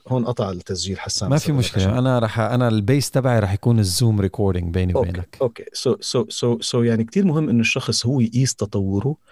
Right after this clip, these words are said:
Speaker 1: ويكون عنده خطة عمل، وبصراحة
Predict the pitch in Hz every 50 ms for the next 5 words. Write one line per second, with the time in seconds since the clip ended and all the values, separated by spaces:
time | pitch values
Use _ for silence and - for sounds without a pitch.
0 | - - _ - 107 - - 147 120 110 113 117 117 113 98 - - - - -
1 | 98 - 92 - 95 101 98 104 123 143 139 - _ - - - - - _ -
2 | - 110 170 196 - 185 180 180 175 160 - - 180 175 -